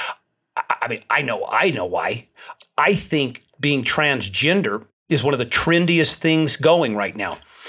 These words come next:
Go back to piercings. Go back to tattoo. Go back to extreme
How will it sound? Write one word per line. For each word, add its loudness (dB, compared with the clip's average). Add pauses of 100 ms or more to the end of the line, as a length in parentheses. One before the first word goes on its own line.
(240)
Go 2
back 4
to 0
piercings. 2 (320)
Go 4
back 2
to 2
tattoo. 0 (380)
Go 6
back 2
to 4
extreme 2